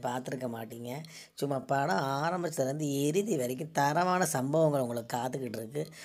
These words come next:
உங்களோட வாழைப்பழத்துல சாறு வராம இந்த படம் நிறைவேற்றாம போகாது. அந்த அளவுக்கு ஒரு தரமான ஒரு படம். பதினெட்டு வயசுக்கு மேல உள்ளவங்க இந்த படத்தை பார்த்து என்ஜாய் பண்-, பண்ணுங்க. மீண்டும்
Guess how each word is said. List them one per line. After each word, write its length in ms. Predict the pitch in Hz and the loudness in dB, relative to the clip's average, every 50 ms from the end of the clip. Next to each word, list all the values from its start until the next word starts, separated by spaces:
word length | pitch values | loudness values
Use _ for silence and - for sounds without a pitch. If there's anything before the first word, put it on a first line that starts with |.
| - - _ - | -18 -10 _ -2
உங்களோட 520 | 151 170 196 202 202 208 220 208 165 139 139 135 | 0 0 2 2 4 4 6 6 6 6 6 6
வாழைப்பழத்துல 760 | 143 143 147 160 175 180 - - 139 127 127 127 - 135 131 127 - | 8 8 8 8 6 6 4 4 2 2 2 2 0 0 0 2 2
சாறு 340 | - 143 147 165 180 185 185 156 139 | 2 4 4 4 4 6 6 6 4
வராம 380 | 127 127 131 131 135 143 147 143 135 139 | 4 4 2 2 2 0 0 0 0 -2
இந்த 240 | 147 160 165 160 135 | -2 2 2 2 2
படம் 300 | 123 127 120 139 147 139 | 2 2 2 2 2 2
நிறைவேற்றாம 680 | 127 131 147 151 165 160 139 127 117 117 120 139 151 151 - | 4 4 4 4 4 4 2 0 -2 -4 -2 -2 -2 0 0
போகாது. 400 | 131 127 123 123 117 113 110 110 113 | 2 4 4 4 2 0 -4 -8 -8
அந்த 360 | 113 123 131 151 175 196 202 180 | -6 -4 -2 -2 0 2 4 4
அளவுக்கு 340 | 139 127 131 131 135 143 143 | 4 4 2 2 0 0 -2
ஒரு 140 | 127 117 110 - - | -2 -4 -2 0 2
தரமான 560 | 139 135 147 170 180 175 170 170 170 165 165 135 | 4 6 6 6 4 4 4 4 4 4 4 4
ஒரு 160 | 123 120 - | 2 0 -2
படம். 380 | - - 120 120 127 156 165 - - - - - _ | -2 -2 -2 0 -2 -2 -4 -8 -12 -18 -20 -20 _
பதினெட்டு 540 | - 147 143 151 175 202 208 214 190 - 165 156 | 4 6 8 8 8 8 6 4 4 4 4 4
வயசுக்கு 340 | 151 160 165 160 156 151 135 131 139 | 4 4 2 0 0 -2 0 0 0
மேல 300 | 143 151 160 165 156 131 | 0 2 2 4 2 2
உள்ளவங்க 300 | 123 120 120 120 127 143 | 2 0 -2 -2 -2 0
இந்த 280 | 147 139 143 147 151 151 | 0 0 2 4 4 4
படத்தை 360 | 151 151 143 147 151 160 156 - 143 135 | 6 4 4 4 4 4 2 4 2 2
பார்த்து 300 | 131 127 - - - 151 - 135 131 | 2 2 0 -2 -4 -4 -2 -2 -2
என்ஜாய் 340 | 131 131 139 143 143 127 - | 0 2 4 4 4 4 0
பண்-, 240 | 135 - - - - - - - - - - - | -4 -6 -6 -10 -14 -12 -12 -12 -12 -4 4 6
பண்ணுங்க. 340 | 151 143 147 147 143 139 143 156 175 220 - - - - - - - - - - - - - - - 139 127 135 147 | 6 8 8 6 6 8 8 8 8 8 4 -2 -10 -12 -12 -12 -12 -12 -12 -12 -12 -12 -12 -10 -6 -4 0 4 6
மீண்டும் 460 | 160 180 190 208 196 180 196 208 208 | 8 8 8 8 10 10 10 8 8